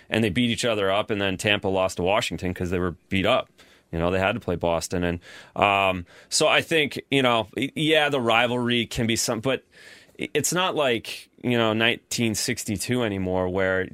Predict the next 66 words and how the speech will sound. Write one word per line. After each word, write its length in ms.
people 240
can't 240
watch 300
the 80
games, 420
or, 180
you 160
know, 100
everyone 420
knows 300
what's 160
going 260
on 160
in 40
the 80
league. 260
You, 140
you, 200
there's 180
not 240
just 160
one 220
T 180
V 140
channel 300
where 100
you 100
can 120
only 160
watch 260
one 220
game. 240
Everyone 320
knows 240
the 120
league. 320
You 120
don't 160
need 160
to 120
ha-, 180
know, 440
you 80
don't 120
need 140
to 120
play 320
Patrice 380
Bergeron 440
in 40
the 80
playoffs 420
every 200
year 140
to 100
know 200
who 100
Patrice 320
Bergeron 460
is, 140
or 80
Brad 300
Marchand. 520
Ev-, 180
you 80
know, 180